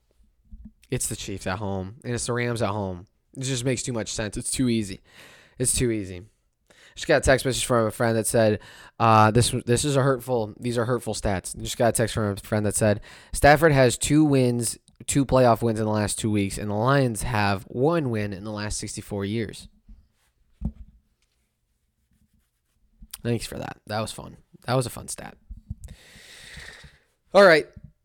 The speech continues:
moving on. <sighs> Yeah, I ended the N F L. I ended, I ended N F L talk with an absolute terrible, terrible line stat. That's how it goes. All right,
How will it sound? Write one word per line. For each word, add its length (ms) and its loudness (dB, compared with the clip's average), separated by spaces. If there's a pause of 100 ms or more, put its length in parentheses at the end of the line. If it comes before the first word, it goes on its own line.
(280)
moving 300 8
on. 300 8
<sighs> 60 4 (920)
Yeah, 200 4
I 120 2
ended 360 2
the 120 6
N 120 6
F 180 4
L. 240 10
I 120 2
ended, 260 0
I 280 -6
ended 280 -4
N 140 -4
F 120 -4
L 120 0
talk 260 -4
with 180 -6
an 200 -6
absolute 600 -8 (300)
terrible, 720 0
terrible 380 -6
line 240 -16
stat. 240 -16 (180)
That's 140 -16
how 100 -4
it 80 -8
goes. 220 -8 (760)
All 100 8
right, 220 8